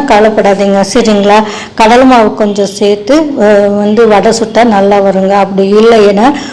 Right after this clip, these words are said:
வீட்ல வந்து அவல் வச்சிருந்தீங்கன்னு வச்சுக்கோங்க, அதை வந்து மிக்சியில போட்டு தூள் பண்ணி அப்படியே வந்து அந்த வடையில போட்டு பிசைஞ்சிட்டிங்கன்னா உங்களுக்கு தண்ணீரெல்லாம் உறிஞ்சிக்கொள்ளும். உங்களுக்கு வடையும் மொறு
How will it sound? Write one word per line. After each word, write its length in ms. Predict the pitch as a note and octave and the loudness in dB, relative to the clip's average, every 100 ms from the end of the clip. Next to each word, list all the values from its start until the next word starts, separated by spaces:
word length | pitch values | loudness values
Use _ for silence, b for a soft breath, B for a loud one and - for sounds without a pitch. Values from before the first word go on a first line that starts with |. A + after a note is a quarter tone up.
| B - | B -2
வீட்ல 440 | G#3+ B3 B3+ A3+ | 2 2 2 0
வந்து 280 | G#3 G#3 B3 | 2 2 2
அவல் 340 | G3+ A3+ C4+ | 4 4 4
வச்சிருந்தீங்கன்னு 680 | A3+ G#3 A3 G3+ G3+ A3+ A3 | 2 0 0 -2 0 0 0
வச்சுக்கோங்க, 460 | G#3+ - G3+ G3 | -4 -4 -2 0
அதை 280 | G3+ G3 G3+ | 0 2 2
வந்து 280 | G3+ G3 A#3+ | 2 0 0
மிக்சியில 400 | B3 - A#3+ A3+ A3+ | 0 0 0 0 0
போட்டு 440 | G3 - C4+ C#4 | -4 0 -2 0
தூள் 300 | B3+ A#3 A3+ G#3+ | 0 0 0 0
பண்ணி 420 | G3 G#3 C#4 C#4+ B B B - | 0 2 0 0 B B B -4
அப்படியே 640 | G3 F#3+ G#3+ G#3 A3+ A3+ | -4 -2 0 2 4 4
வந்து 440 | G#3 G3+ G3+ A3+ G#3 G3+ G3 F#3+ | 2 0 2 2 4 4 2 0
அந்த 320 | F#3+ G3+ G3+ | 0 0 2
வடையில 400 | G3 G3 G#3+ G#3 G#3 | 2 2 2 0 -2
போட்டு 220 | G3 G#3+ | -4 -2
பிசைஞ்சிட்டிங்கன்னா 880 | F#3+ F#3+ G#3+ G3 F#3+ G3+ F#3+ G3+ C4+ | -2 0 -2 -2 -4 -4 -2 0 2
உங்களுக்கு 420 | C#4 G#3 G3 F#3+ A3+ | 2 0 0 -2 -2
தண்ணீரெல்லாம் 580 | G3 G3+ G#3+ G#3 G3+ G#3 G3+ | 0 2 2 2 2 2 2
உறிஞ்சிக்கொள்ளும். 640 | A3 A3 G#3+ G3 F#3+ C4+ | 0 0 0 0 2 2
உங்களுக்கு 280 | A#3+ G#3+ G3+ | 2 2 2
வடையும் 460 | F#3+ G#3+ B3 C4+ | 2 2 2 2
மொறு 240 | G#3 G#3+ | 2 2